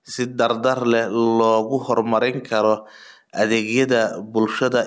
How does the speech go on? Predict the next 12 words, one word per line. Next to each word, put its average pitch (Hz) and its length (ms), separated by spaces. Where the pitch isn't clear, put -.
iyo 117 160
hannaanka 113 720
shaqo 117 720
ee 107 240
dowladda. 117 480
Haddaba, 104 420
sidee 131 640
loo 139 320
xoojin 131 640
karaa 107 420
hufnaanta 120 800
maamulka 117 680